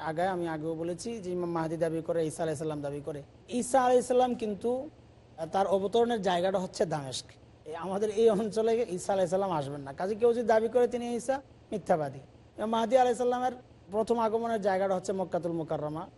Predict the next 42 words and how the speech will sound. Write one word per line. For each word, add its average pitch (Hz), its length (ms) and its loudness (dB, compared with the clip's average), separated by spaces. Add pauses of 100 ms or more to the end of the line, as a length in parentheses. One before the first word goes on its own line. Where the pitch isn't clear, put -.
(140)
তওয়াফ 190 200 2
অবস্থায় 165 380 -4
পাওয়া 170 160 -2
যাবে 180 140 -6
বা 175 120 -4
কাবা 170 300 0
ঘর 151 180 -2
ধরা 147 220 -4
অবস্থায় 156 340 -6
পাওয়া 143 180 -4
যাবে। 143 220 -12 (380)
কাজে 240 180 -4
এই 262 140 8
অঞ্চলে 262 380 4
যদি 247 140 -6
কেউ 254 220 4
দাবি 196 260 2
করে 220 160 2
তিনি 226 180 -2
ইমাম 226 180 -4
মাহদি, 185 360 0 (360)
ইমাম 202 140 -4
মাহদির 190 320 2
সৈনিক 202 420 0 (140)
কত-, 196 240 0 (140)
কিছুদিন 208 280 -6
আগে 202 200 2
আমরা 196 240 2
এক 165 120 -4
জায়গায় 175 260 2
শুনেছি 175 400 -6 (340)
যে - 160 -2
ইমাম 190 180 0
মাহদি 202 380 0 (260)
এবং 208 200 0
তার 202 160 4
সৈনিক 202 420 0
সহ 214 200 6
সবাইকে 214 440 2
হত্যা - 280 -4
করা 190 200 4
হয়েছে। 165 360 -2